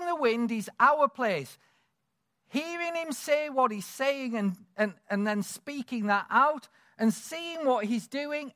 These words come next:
and then doing it. That's our place. That's it, full stop. So that's catch, that's C. A.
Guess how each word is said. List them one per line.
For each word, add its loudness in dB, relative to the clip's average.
and 2
then 2
doing -4
it. -2
That's 0
our 4
place. -4
That's -10
it, -12
full -8
stop. 0
So 2
that's -2
catch, 0
that's 0
C. -8
A. 2